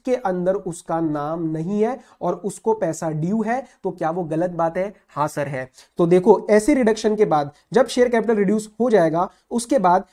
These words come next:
the company commits a default within the meaning of section six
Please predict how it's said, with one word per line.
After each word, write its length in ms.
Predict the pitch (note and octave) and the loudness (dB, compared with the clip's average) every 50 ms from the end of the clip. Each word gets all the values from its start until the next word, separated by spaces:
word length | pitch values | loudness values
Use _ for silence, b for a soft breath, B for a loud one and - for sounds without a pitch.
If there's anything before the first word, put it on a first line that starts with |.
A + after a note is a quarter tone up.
| _ _ F3+ | _ _ -2
the 80 | A3 A3+ A#3 | -2 -2 2
company 500 | A#3+ A3 G#3+ A3+ A3 C#4+ C#4+ C#4 B3+ F3+ - - b b b b b _ _ _ _ _ _ | 2 2 2 4 6 6 6 6 4 0 -2 -4 b b b b b _ _ _ _ _ _
commits 380 | C#4+ C#4+ C#4 D4+ F4 E4+ - - - | 4 6 8 6 4 4 0 -8 2
a 100 | - D4 D4+ | 2 2 2
default 580 | - C#4 C4+ C4 C4+ C#4+ C4+ C4 A#3 G3 - - _ _ _ F3 | 4 0 0 0 2 4 6 6 6 4 2 0 _ _ _ 0
within 300 | F3+ G#3 F#3+ A#3 A3+ A3 | 2 2 2 2 2 2
the 100 | A3 G3 | 0 2
meaning 300 | F#3+ G3+ G#3 A3+ A#3 A3 | 2 0 0 0 0 0
of 140 | G#3 G3+ G#3 | 0 0 0
section 360 | - F3+ F#3 - G#3+ G#3 G#3 - | -4 -6 -2 -2 -2 -2 -2 -4
six 320 | - B3 A#3+ A#3+ - | -6 -6 -6 -6 -10